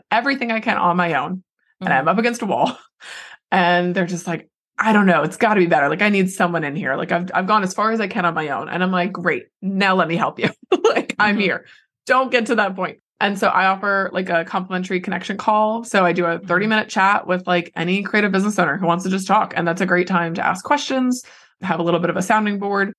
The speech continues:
Speaker 1: and then talk about, you know, the services and stuff that I offer, because I feel like none of our businesses are cookie cutter. None of
Speaker 2: Mm-hmm.
Speaker 1: what we do is, like, who we are is cookie cutter. So I like to be able to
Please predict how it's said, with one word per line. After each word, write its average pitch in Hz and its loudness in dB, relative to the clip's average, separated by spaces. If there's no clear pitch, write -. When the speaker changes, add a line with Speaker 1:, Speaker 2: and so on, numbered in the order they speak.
Speaker 1:
and 180 4
then 170 4
talk 180 -2
about, 170 0
you 196 0
know, 175 2
the 180 -6
services 180 0
and 185 0
stuff 185 -2
that 165 0
I 165 0
offer, 196 2
because 185 -4
I 165 -2
feel 180 2
like 170 0
none 175 0
of 180 2
our 185 4
businesses 185 0
are 247 0
cookie 254 -2
cutter. 247 0
None 175 2
of 170 0
Speaker 2:
Mm-hmm. 190 -6
Speaker 1:
what 175 -6
we 180 0
do 175 0
is, 226 0
like, 180 2
who 190 0
we 156 2
are 208 4
is 254 -2
cookie 254 -4
cutter. 247 -2
So 180 0
I 190 2
like 185 4
to 196 -6
be 185 2
able 175 2
to 156 -6